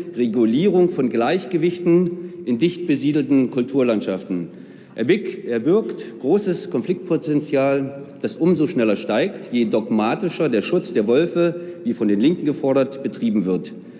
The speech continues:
Der absolute, bedingungslose Schutz des Wolfes hat in einzelnen Regionen zu einer Populationsdichte von Wölfen geführt, welche sie zu einer artfremden Lebensweise veranlasst. Durch eine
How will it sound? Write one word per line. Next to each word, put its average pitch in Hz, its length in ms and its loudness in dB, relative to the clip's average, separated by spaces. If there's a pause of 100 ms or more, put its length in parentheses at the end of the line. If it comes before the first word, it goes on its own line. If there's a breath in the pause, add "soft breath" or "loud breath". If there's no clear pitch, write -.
(380 loud breath)
Der 104 100 -2
absolute, 208 840 4 (100)
bedingungslose 175 640 4
Schutz - 300 -2
des 170 180 -4
Wolfes 190 680 0 (140)
hat 127 140 -4
in 135 120 2
einzelnen 170 560 2
Regionen 175 680 4 (300 loud breath)
zu 139 100 0
einer 123 160 4
Populationsdichte 135 1080 2
von 110 200 2
Wölfen 127 320 4
geführt, 165 520 2 (360 loud breath)
welche 185 400 2
sie 196 440 -2
zu - 180 -2
einer 127 340 0
artfremden 147 680 2
Lebensweise 131 680 2
veranlasst. 113 640 0 (720 loud breath)
Durch 147 160 2
eine 165 280 6